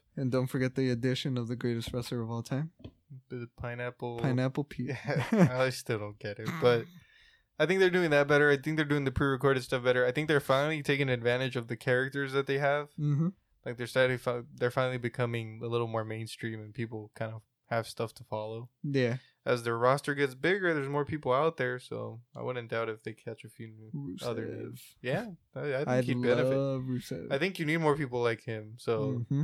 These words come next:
Speaker 2: y-, even if it's to holster the mid card, 'cause your mid card is weak.
Speaker 1: Yeah.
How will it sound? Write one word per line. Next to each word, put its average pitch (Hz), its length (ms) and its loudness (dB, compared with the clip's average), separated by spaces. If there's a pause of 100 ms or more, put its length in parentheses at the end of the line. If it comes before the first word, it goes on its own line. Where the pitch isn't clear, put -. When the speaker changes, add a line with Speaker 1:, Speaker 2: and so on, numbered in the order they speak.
(140)
Speaker 2:
y-, 135 60 -16
even 143 460 -2
if 156 100 0
it's 143 140 -6
to 127 120 0
holster 135 360 2
the 120 100 -4
mid 123 240 -4
card, 165 400 2
'cause 120 160 -4
your 113 100 -12
mid 123 220 -8
card 139 280 0
is 110 180 -14
weak. 110 260 -16 (440)
Speaker 1:
Yeah. 135 300 2